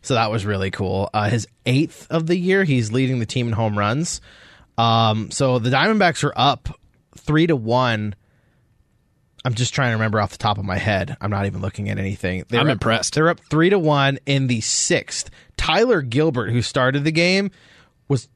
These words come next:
Speaker 1: freaking cruising, dude. He was, he was pl-, pitching so well. He had six strikeouts through five innings. He's making Dodger hitters look like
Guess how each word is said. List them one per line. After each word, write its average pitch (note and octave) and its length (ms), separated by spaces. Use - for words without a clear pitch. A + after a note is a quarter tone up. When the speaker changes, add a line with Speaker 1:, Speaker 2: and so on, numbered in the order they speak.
Speaker 1:
freaking E3 380
cruising, A#2 640
dude. G#2 380
He F3 160
was, C3+ 340
he G3 240
was E3+ 220
pl-, - 220
pitching C#3 320
so C#3 240
well. C3+ 140
He B2 80
had B2 100
six - 320
strikeouts C#3+ 500
through A#2+ 140
five A#2 340
innings. C3 440
He's C#3+ 180
making D3+ 320
Dodger A#2+ 320
hitters B2 400
look A2+ 180
like F#2+ 240